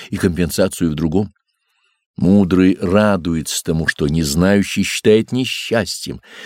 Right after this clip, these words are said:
страданиями и лишением. Трудно принять это сердцем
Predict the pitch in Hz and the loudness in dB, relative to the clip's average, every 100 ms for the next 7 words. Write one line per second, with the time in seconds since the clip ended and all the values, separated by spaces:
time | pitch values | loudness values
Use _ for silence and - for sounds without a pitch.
0 | - - - 107 98 95 107 107 110 117 | -8 -6 2 4 4 4 4 6 6 4
1 | 120 120 117 127 117 87 - _ _ _ | 4 2 -2 -4 -4 -6 -12 _ _ _
2 | _ _ _ _ _ _ _ _ _ - | _ _ _ _ _ _ _ _ _ 0
3 | 120 190 165 92 87 78 82 78 76 - | 4 4 4 2 0 0 -2 -2 -2 -6
4 | 76 - - 117 - - - | -10 -4 -2 -2 -4 -6 -8